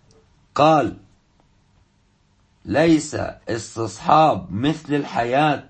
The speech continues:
لإثبات نبات اللحية حجة"، هذا الأصل المثبت ليس حجة. لماذا؟ قال: "لأنه معارض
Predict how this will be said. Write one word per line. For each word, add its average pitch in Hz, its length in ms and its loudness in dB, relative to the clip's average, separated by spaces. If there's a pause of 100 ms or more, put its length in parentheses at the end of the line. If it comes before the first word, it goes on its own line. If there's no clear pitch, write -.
(120)
لإثبات 117 840 -2
نبات 131 460 0
اللحية 135 440 -2
حجة"، 139 520 -4 (840)
هذا 113 220 -2
الأصل 107 260 -4
المثبت 113 460 -6
ليس 165 180 2
حجة. 110 280 -4
لماذا؟ 131 580 0 (2750)
قال: 107 260 0
"لأنه 95 480 -4
معارض 120 1000 -2